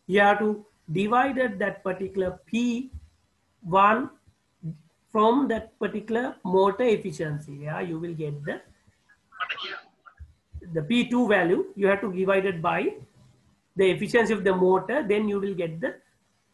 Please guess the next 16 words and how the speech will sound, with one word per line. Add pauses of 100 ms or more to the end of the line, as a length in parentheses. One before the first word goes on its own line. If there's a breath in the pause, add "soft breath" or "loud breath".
(720)
power
required
by
the (280)
motor
for (840)
that, (1120)
right? (2500)
Okay, (960)
now
I
will (220)
show
you
a
typical